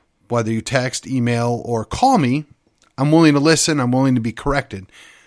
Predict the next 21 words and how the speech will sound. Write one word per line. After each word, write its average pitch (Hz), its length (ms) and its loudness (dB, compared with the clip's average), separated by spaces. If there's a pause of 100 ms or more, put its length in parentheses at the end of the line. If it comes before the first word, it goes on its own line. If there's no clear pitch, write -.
(120)
So, 143 340 4 (360)
that 156 360 4
being 156 240 4
said, 131 460 -2 (880)
I'm 196 180 4
really 220 200 6
curious 165 680 0 (260)
how 180 260 2
it 190 60 4
is 139 380 0 (340)
that 143 640 -2 (460)
the 143 260 -2
school 269 380 2
district 135 560 -2 (420)
has 151 240 0
found 165 320 2
the 139 60 -2
time 147 720 -2 (1200)
and 131 160 -2
the 123 80 0
money 131 480 0